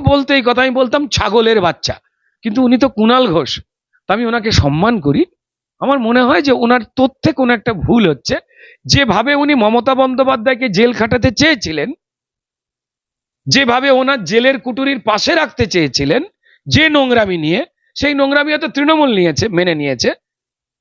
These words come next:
কিন্তু এই নিহত বিতান অধিকারী স্ত্রী,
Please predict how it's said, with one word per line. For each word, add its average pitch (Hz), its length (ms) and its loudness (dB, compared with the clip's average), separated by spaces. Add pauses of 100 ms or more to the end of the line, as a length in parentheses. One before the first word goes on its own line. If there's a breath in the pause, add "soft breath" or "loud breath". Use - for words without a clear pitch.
(1000)
কিন্তু 277 380 -2 (1700)
এই 285 240 2 (1400)
নিহত 254 440 4 (100)
বিতান 220 440 0
অধিকারী 233 500 0 (520)
স্ত্রী, 233 380 0